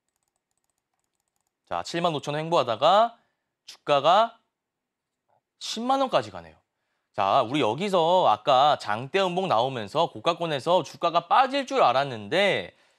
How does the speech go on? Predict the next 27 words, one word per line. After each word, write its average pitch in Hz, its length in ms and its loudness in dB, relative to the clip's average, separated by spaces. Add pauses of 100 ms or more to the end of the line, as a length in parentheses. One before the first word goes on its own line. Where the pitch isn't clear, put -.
(180)
기다리니까 214 580 0
십만 285 400 -2
원이 262 180 0
갑니다. 90 480 -8 (340)
실적에 220 460 -2
대한 202 220 2
기대감, 156 640 2
업황에 185 460 -2
대한 165 220 0
어떤 143 320 -4
기대감, 135 760 0 (280)
재료, 139 520 0 (400)
거래 190 260 2
대금, 185 460 -2 (400)
일봉 170 240 -2
차트 220 280 -2
모든 190 380 -2
게 254 60 0
완벽하면 170 640 0
이렇게 151 280 -6
되는 104 320 -10
거예요. 85 200 -18 (320)
그리고 185 480 0 (220)
십만 277 380 0
원에서, 214 380 0
아니, 175 580 -2
이제 175 540 -2